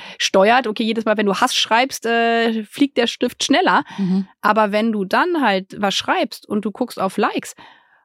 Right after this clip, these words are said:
Speaker 1: und merkst, okay, wenn ich, jetzt sage ich doch mal Wörter, ja,
Speaker 2: Mhm.
Speaker 1: verwende,
Speaker 2: Mhm.
Speaker 1: dann klickt das gleich viel mehr besser. Ja, vielleicht macht man das dann beim nächsten Mal.
Speaker 2: Mhm.
Speaker 1: Und das ist halt was, was ich,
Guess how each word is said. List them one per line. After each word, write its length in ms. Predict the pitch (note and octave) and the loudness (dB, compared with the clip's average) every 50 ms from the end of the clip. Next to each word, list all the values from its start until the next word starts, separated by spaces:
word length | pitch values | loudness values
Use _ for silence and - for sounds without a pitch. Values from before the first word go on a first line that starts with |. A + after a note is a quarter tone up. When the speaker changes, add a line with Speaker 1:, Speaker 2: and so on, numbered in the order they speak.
| _ _ _ | _ _ _
Speaker 1:
und 180 | - - A3+ A3+ | 0 2 2 4
merkst, 260 | A3 A3+ A#3+ - - | 4 2 0 0 -2
okay, 540 | G#3+ G3+ - A#3+ A#3+ A#3 A3 F#3+ F3+ F3 F#3 - | -6 -6 -2 -2 0 2 2 0 0 -2 -6 -8
wenn 220 | G3 G#3+ G#3+ G#3+ | -2 -2 0 2
ich, 460 | G#3 G#3 G#3 - - - - _ _ _ - | 2 0 -2 -4 -8 -20 -20 _ _ _ -8
jetzt 200 | - G3 - - | -8 -6 -4 0
sage 160 | G3+ F#3 G3 | 0 0 0
ich 80 | G3 | 2
doch 140 | - G#3+ A3+ | 0 0 2
mal 400 | B3 A3 F#3+ D#3+ D3 C#3 E3+ E3+ | 2 2 2 2 0 -2 -4 -2
Wörter, 320 | - F#3+ G3 F#3+ - E3+ D3+ | 2 4 4 4 2 0 0
ja, 300 | D#3 E3+ F#3 G3+ G#3 A3 | 2 2 2 4 2 2
Speaker 2:
Mhm. 160 | G3 C#4 D#4+ _ _ - - B5+ B5 B5 - - B5+ | 2 0 -2 _ _ -6 -2 -2 0 0 0 0 0
Speaker 1:
verwende, 480 | - F#3 F3+ F3 E3 E3 E3 F3 A3 C#4+ - | 2 0 0 0 0 0 0 0 0 -2 -2
Speaker 2:
Mhm. 260 | G#3+ G3+ F3 G#3 G3+ - _ _ _ - | -2 -2 -2 -2 -2 -4 _ _ _ 0
Speaker 1:
dann 200 | G#3 G#3 G#3 G3+ | 0 0 0 -2
klickt 300 | - - C#4 _ - - | -2 -4 -4 _ 0 -2
das 140 | A3 - | 0 0
gleich 260 | - G#3 G3 F#3 F#3+ - | 2 0 0 0 0 -2
viel 140 | - A3 | -2 0
mehr 160 | G3 F3+ D#3+ D#3+ | 0 0 0 0
besser. 420 | - F4+ - - G3 F3 A3+ B3+ - - | 0 -2 2 2 2 2 2 0 -2 -4
Ja, 100 | B3 A#3 | -4 -4
vielleicht 200 | - - A#3 - | -2 -4 -4 -4
macht 140 | A3+ G3 - | -4 -4 -2
man 120 | D#3 D3 | -2 -2
das 120 | D3 D#3+ - | -2 -2 -4
dann 120 | D#3+ D#3+ | -4 -2
beim 140 | D#3+ D#3+ E3 | -2 -2 -2
nächsten 280 | D3 E3+ - - G3 | -4 -6 -4 -2 0
Mal. 180 | F#3 F3+ E3 F3 | 0 2 0 0
Speaker 2:
Mhm. 60 | F3+ - - - - - - - | -4 -6 -10 -20 -20 -20 -10 -4
Speaker 1:
Und 240 | A3+ G#3 F#3+ - - | -2 -2 0 2 2
das 180 | G#3+ C4 - | 2 2 2
ist 180 | - C#4 A3+ - | 0 -2 -2 0
halt 240 | G#3+ G3+ F#3+ F#3+ G#3 | 0 0 0 -2 -2
was, 260 | F3+ F#3 G#3+ - - | -2 -2 -2 -4 -6
was 160 | - F#3+ F#3 - | -6 -6 -2 -2
ich, 200 | A3 G#3 - | -4 -4 -4